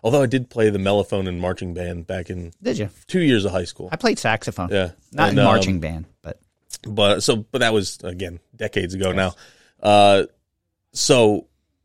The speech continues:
Speaker 1: what we really want out of this, I'm gonna read some of the lyrics that it came up with. We know there's a lot of creative people who listen to this,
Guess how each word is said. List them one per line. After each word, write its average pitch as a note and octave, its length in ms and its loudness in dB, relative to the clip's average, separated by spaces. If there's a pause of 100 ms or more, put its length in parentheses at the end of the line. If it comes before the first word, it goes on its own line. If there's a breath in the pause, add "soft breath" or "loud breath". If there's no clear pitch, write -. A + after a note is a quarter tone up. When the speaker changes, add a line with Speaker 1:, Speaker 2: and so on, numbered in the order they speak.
(120)
Speaker 1:
what A2+ 180 -2
we A2 120 2
really C#3 460 6
want F#2 460 -4 (140)
out F#2 180 -4
of F2 80 -8
this, - 420 -10 (200)
I'm B2+ 120 2
gonna D#3+ 160 6
read G3+ 240 4
some F#3+ 160 4
of E3 60 2
the D3 80 2
lyrics F2+ 400 0
that F#2+ 80 -4
it - 60 -8
came F#2+ 180 -8
up F#2 160 -8
with. F2+ 260 -10 (840)
We C#3+ 520 -2
know C#3 180 0
there's A2+ 200 0
a G2 40 0
lot F#2+ 220 2
of G#2+ 80 -2
creative G2 340 -4
people G2 240 -6
who F2 100 -10
listen A2+ 340 0
to F2+ 60 -2
this, F2 360 -6